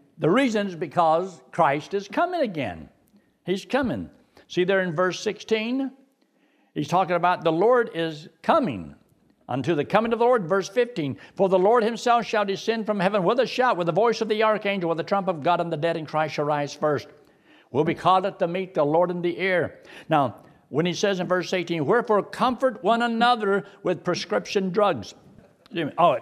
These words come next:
um, words. "Wherefore comfort one another," because when you lose somebody that's precious to you, there's great sorrow. And what's supposed to bring comfort is, you know,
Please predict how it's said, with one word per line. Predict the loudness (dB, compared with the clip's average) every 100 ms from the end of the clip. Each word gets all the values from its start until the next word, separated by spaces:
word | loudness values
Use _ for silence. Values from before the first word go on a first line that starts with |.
| -2
um, | 2 2 2 -4 -10
words. | 2 2 2 -6 -20 _ _ _ _ _ _ _ _ 0
"Wherefore | 2 4 4 2
comfort | 0 -4 -2 0 0 -2
one | 0 0
another," | 0 0 -2 -2 -8 -10
because | -10 0 2 2 -2 -14 -20 _ _ _ _ _ _
when | -4 -4 -4
you | -2 0
lose | 2 2 0 -2
somebody | -4 0 0 0 -4
that's | -10 -12
precious | -2 -2 -2 -10 -12
to | -8 -6
you, | -4
there's | -6 -6
great | -4 -6 -6
sorrow. | -6 -4 -4 -6 -10 -16 _ _ _ _ _ _ _
And | -4 0
what's | 0 -2
supposed | -4 0 0 0
to |
bring | -4 -2 -4
comfort | -2 0 0 -2 -4
is, | -4 -6
you | -4
know, | 0 2 2